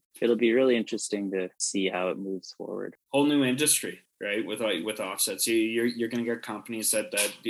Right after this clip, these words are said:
Speaker 2: essentially operate just by providing offsets, I think, to the companies that can't completely eliminate, get to, get to net zero. I mean, there's profitability to be had there for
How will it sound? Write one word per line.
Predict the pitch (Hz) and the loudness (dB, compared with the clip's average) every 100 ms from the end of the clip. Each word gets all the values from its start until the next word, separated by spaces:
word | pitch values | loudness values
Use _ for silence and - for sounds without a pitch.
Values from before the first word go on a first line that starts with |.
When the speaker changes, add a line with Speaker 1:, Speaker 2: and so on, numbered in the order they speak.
| - | -4
Speaker 2:
essentially | 107 107 - 113 113 110 101 | -2 0 0 0 -2 -2 -4
operate | 92 101 113 95 | -6 -6 -4 -4
just | 92 95 - - _ _ | -6 -2 -2 -4 _ _
by | 107 101 | -8 -8
providing | 113 95 95 92 | -8 -10 -8 -8
offsets, | 90 98 - - 92 | -10 -6 -4 -4 -2
I | - | -6
think, | 82 80 80 - _ | -6 -14 -16 -20 _
to | 104 98 | -8 -6
the | 90 | -8
companies | - 92 90 104 95 | -10 -12 -10 -4 -4
that | 85 - | -4 -10
can't | - 107 101 92 - | -12 -4 -4 -4 -10
completely | - 101 - 90 - 95 90 - _ | -14 -14 -12 -12 -10 -10 -12 -16 _
eliminate, | 104 104 98 98 92 | -12 -12 -10 -12 -8
get | 95 82 | -10 -8
to, | 101 87 | -8 -8
get | 80 98 - | -8 -10 -10
to | 92 | -12
net | 92 | -8
zero. | 90 87 117 98 | -6 -4 -4 -6
I | 90 | -10
mean, | 95 95 | -16 -14
there's | 95 - | -10 -10
profitability | 98 92 92 90 85 98 104 | -8 -10 -10 -14 -12 -10 -10
to | 90 | -10
be | 85 | -12
had | 90 87 92 | -14 -14 -12
there | 101 92 | -10 -10
for | - 80 85 | -10 -14 -16